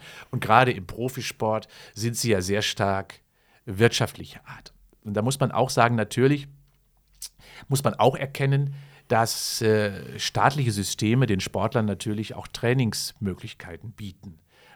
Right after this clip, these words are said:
Reisemöglichkeiten, also Teilnahmemöglichkeiten bieten. Und das ist natürlich so, dass, äh, nehmen wir mal das Thema China, äh, dass dort exorbitant quasi gemacht wird, die Sportler bekommen dort alles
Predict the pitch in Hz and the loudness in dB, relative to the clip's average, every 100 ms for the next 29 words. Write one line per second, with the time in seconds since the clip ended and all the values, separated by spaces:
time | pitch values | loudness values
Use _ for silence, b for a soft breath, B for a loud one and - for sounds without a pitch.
0 | 98 90 117 120 104 95 - 107 - 90 | -6 2 4 4 2 2 -2 -10 -14 -12
1 | 87 - 101 101 - 127 143 123 98 87 | -12 -10 -6 -6 0 4 6 4 4 0
2 | 85 80 - - 85 104 98 90 - 92 | -4 -8 -14 -12 -12 -10 -10 -10 -8 -6
3 | 85 90 B B B B - 107 139 135 | -4 -8 B B B B -4 -2 -2 2
4 | 123 120 110 95 101 107 131 110 101 - | 2 4 2 0 2 4 4 4 2 0
5 | - 104 98 92 90 92 101 90 90 - | -4 -2 -2 -4 -8 -6 -4 -4 -6 -6
6 | 104 92 90 - 101 104 123 139 B B | -4 -4 -6 -8 -4 -2 -2 -4 B B
7 | B 113 104 104 107 117 104 98 - - | B 2 2 2 0 2 2 0 -8 -14
8 | - - - - 101 98 - 151 98 - | -12 -8 -6 -4 -4 -2 2 4 4 -2
9 | b b b - - 98 95 92 95 - | b b b -6 0 0 0 -4 -2 -4
10 | - 110 98 - 95 107 107 104 117 117 | -4 -6 -4 -4 -4 -2 -2 -2 0 2
11 | 117 117 - 165 131 - - | 4 2 2 2 2 -2 -6